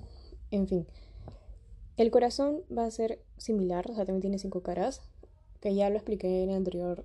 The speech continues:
eh, audio, que era la cara septal, la cara anterior,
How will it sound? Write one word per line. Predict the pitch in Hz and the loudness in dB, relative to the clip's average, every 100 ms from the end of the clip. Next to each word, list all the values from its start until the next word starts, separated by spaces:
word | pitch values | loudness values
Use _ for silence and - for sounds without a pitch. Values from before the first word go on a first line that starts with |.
| - | -6
eh, | 185 180 | -6 -2
audio, | 190 185 185 240 | 0 2 2 0
que | - 185 | 0 0
era | 180 180 190 - - - - - - | 0 -2 -4 -12 -20 -20 -20 -16 -6
la | 196 | -6
cara | 185 196 190 185 185 - - - - - - - - - - - - - - - - - - | 0 0 2 0 -4 -10 -20 -20 -20 -20 -20 -20 -20 -20 -20 -20 -20 -20 -20 -20 -20 -20 -4
septal, | 240 233 208 196 196 | -4 0 2 4 2
la | 196 | -2
cara | 196 185 185 | -2 -2 0
anterior, | 190 226 226 190 190 | 0 2 4 4 2